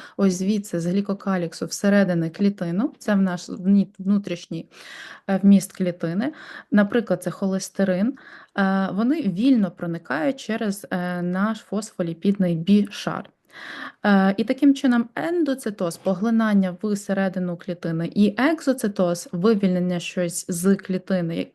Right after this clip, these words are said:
е, в випадку полярних, е, з'єднань, наприклад, пептидні гормони, е, відбувається за допомогою мембранних, е, везикул. Тобто ми огортаємо цією частиною нашої мембрани,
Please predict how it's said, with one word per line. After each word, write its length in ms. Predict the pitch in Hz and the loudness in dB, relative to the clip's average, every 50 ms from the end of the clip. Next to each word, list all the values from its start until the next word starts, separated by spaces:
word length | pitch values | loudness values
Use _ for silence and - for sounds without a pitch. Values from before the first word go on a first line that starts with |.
| _ - | _ -6
е, 400 | - 190 180 175 175 175 170 170 170 - - | -2 -2 0 0 0 0 -2 -4 -6 -8 -6
в 40 | 190 | 2
випадку 540 | 196 240 240 - - 170 - _ - 170 | 2 2 2 2 -2 -6 -6 _ -8 -8
полярних, 800 | 165 - _ 220 202 196 196 190 185 190 175 170 170 - - _ _ - - - | -8 -4 _ 0 0 2 0 0 -2 -4 -6 -8 -8 -12 -16 _ _ -16 -10 -8
е, 140 | 185 180 | -8 -8
з'єднань, 600 | 175 - 226 240 302 349 359 - 214 185 180 202 - - - - - - - _ | -6 -6 -2 -2 0 -2 0 2 2 2 2 -2 -6 -10 -20 -20 -20 -20 -8 _
наприклад, 440 | - 202 202 - 220 214 196 185 - | 0 0 2 2 0 0 -2 -2 0
пептидні 460 | - 208 202 - - 208 196 180 180 | -2 -2 -2 0 2 2 2 2 2
гормони, 600 | 175 170 202 196 185 180 175 165 165 160 160 160 - - _ - | 2 2 2 2 2 -2 -2 -2 -4 -4 -6 -8 -10 -10 _ -2
е, 400 | 185 185 185 180 180 180 185 180 | -2 0 0 0 0 -2 -2 -2
відбувається 540 | 202 190 196 208 202 233 277 339 302 - - | -4 -2 -2 0 0 0 0 -2 -2 -6 -4
за 100 | 196 208 | -6 -4
допомогою 520 | 196 202 196 - 196 196 226 247 233 233 208 | -4 -4 0 2 2 4 4 4 4 4 4
мембранних, 640 | 196 185 180 170 165 - 196 220 220 214 214 202 - - - - - - - - - _ - | 4 2 2 -2 0 0 0 0 0 0 -2 -4 -6 -10 -18 -20 -20 -20 -20 -20 -14 _ -2
е, 560 | 196 190 185 185 180 180 175 175 175 175 175 | -2 -2 0 -2 -4 -4 -4 -4 -4 -6 -4
везикул. 720 | 175 196 233 226 226 220 196 165 - _ 170 160 160 202 | -2 -2 -2 0 2 0 0 0 -2 _ -8 -8 -8 -6
Тобто 220 | - 202 202 - 214 | -8 -8 -4 -2 0
ми 120 | 220 233 | 0 0
огортаємо 920 | 226 - 220 196 202 226 214 - - 226 220 208 196 180 175 170 165 160 165 | 0 0 0 0 0 -2 -4 -4 -4 -4 -2 0 0 -2 -2 -4 -6 -8 -8
цією 480 | - - - 196 180 - 202 196 185 175 | -10 -6 -6 -6 -2 0 0 0 0 0
частиною 560 | - 196 190 - - 190 180 175 175 170 165 | -4 -10 -12 -6 -4 -2 -2 -2 -2 -2 -2
нашої 400 | 170 175 175 170 - - 175 170 | -4 -4 -6 -8 -6 -6 -2 -2
мембрани, 640 | 170 170 175 180 170 185 180 175 165 165 165 180 | 0 0 0 -2 -2 -2 -2 -2 0 -2 -4 -6